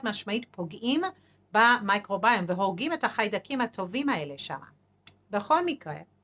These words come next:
אחד מהדברים שמ-, שתמיד חו-, אה, מניחים, זה שממתיקים מלאכותיים לא מעלים סוכר בדם, וגם אין להם קלוריות, אז זה לא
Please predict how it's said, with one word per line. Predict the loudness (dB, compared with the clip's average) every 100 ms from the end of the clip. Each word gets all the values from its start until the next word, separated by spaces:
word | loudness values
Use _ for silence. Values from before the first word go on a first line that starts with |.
| _ _ _ _ _ _ _ _ _ _ _ _ -2
אחד | -2 4 4 4
מהדברים | 2 0 2 2 2
שמ-, | 0 -2 -2 -6 -6
שתמיד | -8 -2 0 2 0 0 -2 -2 -4
חו-, | -6 -8 -8 -6
אה, | -6
מניחים, | -4 -4 -6 -6 -4 -2 -2 -4 -10 _ _ _ -12
זה | 0 2 2
שממתיקים | 0 0 2 0 -2 -4 -8 -4 -2 2
מלאכותיים | 2 2 -2 -4 -2 0
לא | 2
מעלים | 4 2 2 -2
סוכר | -8 -2 -2
בדם, | 0 -4 -4 -6 -6 -14 _ _ -2
וגם | 4 4 4
אין | 0 2
להם | 0 0
קלוריות, | 0 2 2 0 0 -2 -4 _ _
אז | -4 2
זה | 4
לא | 6